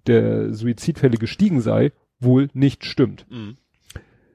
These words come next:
Speaker 1: Beziehungsweise kommt es wahrscheinlich wieder unheimlich darauf an, wie du guckst, wo du guckst,
Speaker 2: Ja, also
Speaker 1: in welche
Speaker 2: generell,
Speaker 1: Seiten
Speaker 2: es
Speaker 1: guckst
Speaker 2: kann,
Speaker 1: und
Speaker 2: es
Speaker 1: so weiter
Speaker 2: ist
Speaker 1: und
Speaker 2: mehr
Speaker 1: so
Speaker 2: so
Speaker 1: fort.
Speaker 2: maxim-, maximal ein Gefühl eines Menschen, der glaubt, es wäre höher gegangen, so ungefähr.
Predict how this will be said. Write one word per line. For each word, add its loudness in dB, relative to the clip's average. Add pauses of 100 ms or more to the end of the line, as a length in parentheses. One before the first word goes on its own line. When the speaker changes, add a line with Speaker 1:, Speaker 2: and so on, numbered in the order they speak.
(280)
Speaker 1:
Beziehungsweise 2
kommt 2
es -4
wahrscheinlich 0
wieder 2
unheimlich -2
darauf -4
an, -10
wie -10
du -8
guckst, -4
wo 0
du -2
guckst, -4
Speaker 2:
Ja, 4
also 2
Speaker 1:
in -4
welche 4
Speaker 2:
generell, 4
Speaker 1:
Seiten 6
Speaker 2:
es 2
Speaker 1:
guckst 2
Speaker 2:
kann, -4
Speaker 1:
und -8
Speaker 2:
es 0
Speaker 1:
so -2
weiter 4 (120)
Speaker 2:
ist -2
Speaker 1:
und -4
Speaker 2:
mehr 0
Speaker 1:
so -10
Speaker 2:
so -4
Speaker 1:
fort. -10 (320)
Speaker 2:
maxim-, -2
maximal 0
ein -2
Gefühl -2
eines -2
Menschen, -2
der 2
glaubt, 2
es 0
wäre 2
höher 2
gegangen, -6
so -6
ungefähr. -4